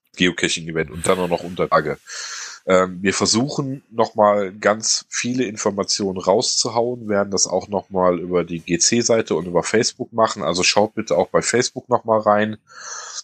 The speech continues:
damit ihr nachher auch echt gebrieft seid, ähm, was das Ganze angeht mit Parkplatzsituation, ähm, Wetter,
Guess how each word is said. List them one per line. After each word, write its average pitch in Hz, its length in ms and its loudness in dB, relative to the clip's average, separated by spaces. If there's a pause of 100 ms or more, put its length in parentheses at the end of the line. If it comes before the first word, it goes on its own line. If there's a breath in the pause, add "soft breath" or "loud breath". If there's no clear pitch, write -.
(220)
damit 95 340 -2
ihr 92 140 2
nachher 98 440 2
auch 90 300 0
echt - 240 -2
gebrieft 101 520 -2
seid, 98 400 2
ähm, 90 420 -6 (180)
was 90 220 2
das - 160 0
Ganze - 300 0
angeht 98 280 -4
mit 107 120 -8
Parkplatzsituation, 95 1400 0
ähm, 87 580 0
Wetter, 92 920 0